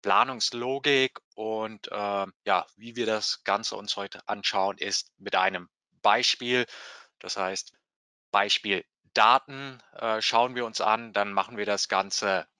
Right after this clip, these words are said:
über die Standardplanung, schauen, warum, ähm,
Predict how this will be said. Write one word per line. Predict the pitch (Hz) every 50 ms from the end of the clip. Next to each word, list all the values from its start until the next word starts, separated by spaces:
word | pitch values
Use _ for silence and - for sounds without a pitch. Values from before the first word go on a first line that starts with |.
| _ _
über | - 120 123 117 120 113 107
die | - 107 101 98 95 85 - _ _ _
Standardplanung, | - - - - - 127 135 151 143 131 123 - - 120 110 113 120 117 120 113 110 -
schauen, | - - - 107 98 104 104 98 95 _
warum, | - 104 98 98 98 95 113 123 127 135 131 120 _ _ _ _ _
ähm, | - 107 104 101 104 104 101 98 98 98 95